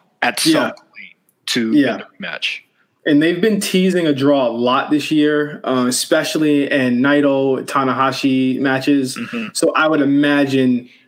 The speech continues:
Speaker 2: one of the two are gonna get a draw very soon, but, uh, it would, it would have to be on, I mean, on the A Block side, it would, it would have to be Okada or someone grabbing a, a,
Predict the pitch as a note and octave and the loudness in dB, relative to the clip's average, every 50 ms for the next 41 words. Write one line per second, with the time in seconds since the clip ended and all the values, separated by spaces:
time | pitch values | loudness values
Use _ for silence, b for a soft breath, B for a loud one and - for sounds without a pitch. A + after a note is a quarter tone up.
0 | b b b _ _ C#3+ C#3 D#3 E3+ F3+ F3+ F3+ E3+ E3 D3 C#3+ D3 C#3 - - | b b b _ _ -4 0 0 2 2 2 2 2 2 2 2 0 0 0 0
1 | - E3 D3+ C#3+ C#3 C3 B2 C3+ C3+ C3 B2 A#2 A#2+ C3+ C3 B2 A#2+ A2 - C3 | 0 2 2 4 2 2 0 0 0 0 0 0 0 0 2 2 0 -2 0 0
2 | C3 C3+ C3 B2+ B2 A#2 C3 B2+ B2+ B2 A#2+ - - - D#3 D#3+ E3 D#3+ D#3+ D#3 | 0 2 2 0 0 0 0 2 2 0 0 -2 -2 -2 0 0 0 0 0 0
3 | D#3 D3+ D3+ - C3+ C3+ C#3 C#3 C3 A#2+ - B2 B2+ A#2+ - D#3+ D#3 D#3 - - | 0 -2 -4 -6 -4 -2 -2 0 0 0 0 -2 -2 0 2 2 0 2 2 0
4 | D3 D3+ D#3 C#3+ C3+ - C#3+ C#3+ - - D3 C#3 B2+ C3+ C3 C3 C3 C#3 C#3+ C3+ | 0 2 0 0 0 -2 -2 -2 0 0 0 0 2 2 2 2 0 0 0 0
5 | - C#3+ C#3+ D3 C#3 C#3 C3+ C3+ B2+ B2 B2+ B2 D3 F3+ F3 D#3 C3+ B2+ B2 - | 0 0 0 2 2 0 0 0 0 0 2 2 0 2 2 2 0 0 0 -2
6 | C3 A#2+ A#2 A#2 A#2 B2 B2+ B2+ B2 A2 C3 C3 B2+ B2 C3+ C3+ C3 - B2+ B2 | -2 0 0 0 0 2 2 0 0 0 0 0 0 0 0 -2 0 -2 -2 0
7 | B2+ B2 A#2+ A#2+ A#2+ G#2+ G#2+ A#2 - - C3 C3 C3 B2+ B2+ A#2+ A#2+ A#2 - B2+ | 0 0 0 0 -2 -2 -4 -6 -4 -2 -2 0 0 0 0 -2 -4 -2 0 0
8 | B2+ B2+ B2 B2 A#2 - - C#3 B2+ B2 A#2+ B2 A#2+ B2 A#2+ - - B2 | 0 2 0 -2 -4 -4 -2 0 0 0 0 0 -2 -2 -2 0 0 0